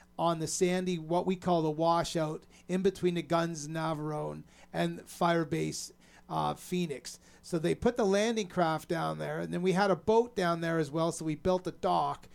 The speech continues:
So it'd be like a little cove, and then they decided with some, um,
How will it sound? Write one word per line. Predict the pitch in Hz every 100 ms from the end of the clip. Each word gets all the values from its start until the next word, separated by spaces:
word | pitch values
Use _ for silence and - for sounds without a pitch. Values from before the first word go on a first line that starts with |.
| - -
So | -
it'd | 220
be | 190
like | 202 185 180
a |
little | 165 170 160
cove, | 160 - 170 165 170 170 160 - - - -
and | 160
then | 170 165
they | 165
decided | 156 156 170 170 170
with | 170 170
some, | 170 160 151 - - -
um, | 170 165 156